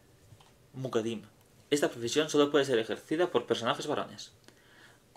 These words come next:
Aunque en un principio se denominaba Mukadim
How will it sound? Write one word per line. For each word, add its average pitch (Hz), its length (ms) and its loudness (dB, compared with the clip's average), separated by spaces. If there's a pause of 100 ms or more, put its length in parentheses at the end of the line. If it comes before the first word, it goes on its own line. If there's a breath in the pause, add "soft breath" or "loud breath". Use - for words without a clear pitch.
Aunque 120 260 4
en 147 80 0
un 165 60 -8
principio 143 600 2
se 107 500 2
denominaba 113 720 2
Mukadim 117 600 -2